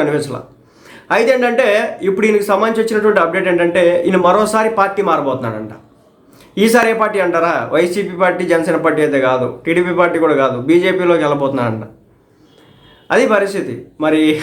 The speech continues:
అక్కడికి వెళ్ళి ఏం చేద్దాం అనుకుంటున్నాడో నాకైతే తెలియదు, కానీ ఈయన వచ్చినటువంటి సమాచారం ఏంటంటే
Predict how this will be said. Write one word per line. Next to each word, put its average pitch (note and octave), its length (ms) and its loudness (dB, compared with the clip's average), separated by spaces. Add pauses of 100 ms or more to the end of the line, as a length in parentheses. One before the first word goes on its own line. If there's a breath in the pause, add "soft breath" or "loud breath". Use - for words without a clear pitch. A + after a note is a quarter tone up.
(100)
అక్కడికి E3+ 260 -2
వెళ్ళి F3+ 160 2
ఏం F3 140 2
చేద్దాం E3 260 2
అనుకుంటున్నాడో D#3 480 0
నాకైతే C#3+ 380 -2
తెలియదు, F3 320 0
కానీ F#3+ 160 0 (800 loud breath)
ఈయన A3 120 2 (320)
వచ్చినటువంటి G#3+ 520 0
సమాచారం G3+ 440 0
ఏంటంటే F#3+ 360 -2